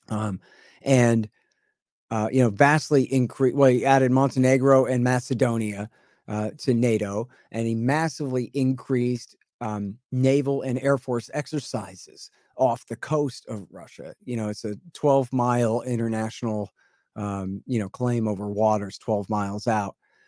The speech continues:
Well, they'd go to twelve and a half miles out with their nuclear bombers and forcing the Russians to light up all their radar systems and everything, essentially rehearsing a nuclear first strike.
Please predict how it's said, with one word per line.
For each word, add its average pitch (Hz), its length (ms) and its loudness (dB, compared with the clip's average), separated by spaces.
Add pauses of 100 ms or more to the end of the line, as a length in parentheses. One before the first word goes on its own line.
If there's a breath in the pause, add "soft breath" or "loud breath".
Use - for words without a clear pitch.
(140)
Well, 117 240 0
they'd 123 200 2
go 131 160 6
to 117 120 0
twelve 135 320 4
and 127 100 0
a 117 40 -2
half 131 340 0
miles 127 460 0
out 127 260 0
with 110 160 -4
their 127 140 2
nuclear 151 420 2
bombers 147 680 -2 (580)
and 107 260 -4
forcing 143 380 0
the 139 80 -4
Russians 131 440 -2
to 123 140 -8 (160)
light 131 280 2
up 131 140 -2
all 123 160 4
their 131 140 2
radar 131 300 2
systems 107 560 -10
and 107 100 -2
everything, 101 400 -8
essentially 151 560 0
rehearsing 139 580 0
a 139 60 -2
nuclear 143 400 0
first 139 300 -4
strike. 175 400 -2